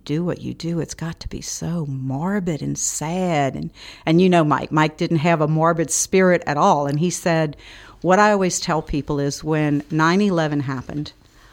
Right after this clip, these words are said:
I was scheduled to go to a conference that same week. And then nine eleven occurred. So when I went to the conference, what I was gonna say, I threw out, and this is what I told people. Imagine those people who went to work that morning of nine eleven,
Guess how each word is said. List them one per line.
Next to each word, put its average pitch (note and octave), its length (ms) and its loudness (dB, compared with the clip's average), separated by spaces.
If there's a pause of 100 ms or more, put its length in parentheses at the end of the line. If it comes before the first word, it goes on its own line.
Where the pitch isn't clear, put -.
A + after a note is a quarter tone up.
(160)
I E3 140 2
was F#3 160 0
scheduled E3 400 -2
to E3+ 80 -8
go D3+ 140 -2
to C#3+ 160 -8
a - 20 -8
conference D3 460 -6
that - 160 -6
same C#3+ 280 -4
week. - 300 -10 (720)
And C#3+ 140 2
then C#3 140 2
nine C#3 200 2
eleven C3+ 320 -4
occurred. - 420 -8 (580)
So - 180 -4
when D3 160 2
I D#3+ 80 4
went F3+ 200 2
to - 60 -12
the C#3+ 60 -4
conference, E3 480 -2
what D#3 140 0
I C#3+ 60 -2
was C#3 160 -4
gonna D3+ 220 0
say, C#3+ 360 -4 (160)
I D3 60 -6
threw D3+ 220 -2
out, C#3 260 -4 (340)
and C#3 160 0
this D3 180 -2
is D3+ 120 -6
what D3 100 -4
I C#3 80 -4
told C#3 300 -4
people. - 400 -8 (440)
Imagine F3 640 4
those D#3 260 2
people D3+ 340 -2
who E3 80 -2
went D3+ 220 0
to E3+ 100 -4
work D3 300 -4
that C#3+ 140 -4
morning C#3 520 -2
of C#3 120 -4
nine C#3 240 2
eleven, C#3+ 460 -4